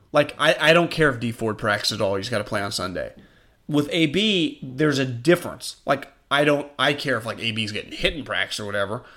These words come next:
but I need him practicing with the quarterback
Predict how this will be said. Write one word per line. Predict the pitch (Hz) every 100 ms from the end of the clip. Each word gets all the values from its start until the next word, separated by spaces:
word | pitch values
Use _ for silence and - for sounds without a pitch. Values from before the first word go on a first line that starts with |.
| - -
but | 160
I | 151
need | 147 180 202
him | 170 170 131
practicing | - - 123 120 156 131 143 127
with | 147 156 -
the | 117
quarterback | - 175 214 120 67 87 -